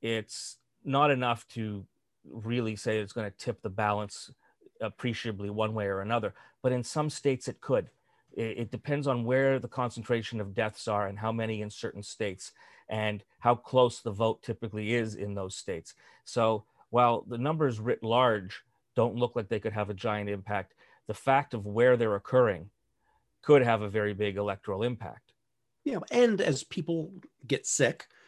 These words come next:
Speaker 2: and, uh, realize that they've been lied to by the Republican leadership about, you know, certain elements, uh, of the Republican leadership, they've been lied to, and it,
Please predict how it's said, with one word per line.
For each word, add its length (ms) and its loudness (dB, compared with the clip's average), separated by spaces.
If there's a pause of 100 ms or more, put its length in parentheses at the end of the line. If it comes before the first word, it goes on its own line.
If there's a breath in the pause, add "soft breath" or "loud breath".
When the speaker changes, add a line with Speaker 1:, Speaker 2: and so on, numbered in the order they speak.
(260 soft breath)
Speaker 2:
and, 580 0 (120)
uh, 320 -2
realize 500 4
that 140 -8
they've 160 -4
been 100 -2
lied 440 0
to 280 -6 (380 loud breath)
by 300 4
the 80 -6
Republican 600 0
leadership 640 0 (100)
about, 500 0 (140)
you 100 -2
know, 140 -2
certain 440 0
elements, 520 0
uh, 340 -6
of 200 -4
the 80 -8
Republican 500 -4
leadership, 420 -8
they've 120 0
been 100 0
lied 360 2
to, 220 2
and 200 -2
it, 120 -10